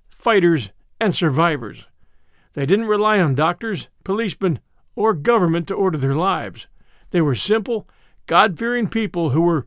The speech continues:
born with the bark on, able to handle themselves in the worst of circumstances.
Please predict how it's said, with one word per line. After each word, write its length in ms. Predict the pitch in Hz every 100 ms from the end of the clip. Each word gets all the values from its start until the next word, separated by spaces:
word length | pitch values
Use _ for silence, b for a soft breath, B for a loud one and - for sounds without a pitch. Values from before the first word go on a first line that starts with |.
| -
born 340 | 120 180 262 247
with 100 | -
the 80 |
bark 380 | 156 196 220 -
on, 380 | 175 139 76 143 - _ _ _ _ _ _
able 260 | 185 220 233
to 100 | 208
handle 300 | 214 220 185
themselves 480 | 165 127 175 185 147
in 80 |
the 80 | 139
worst 340 | 135 175 214 -
of 120 | -
circumstances. 920 | 202 175 156 - 151 139 110 -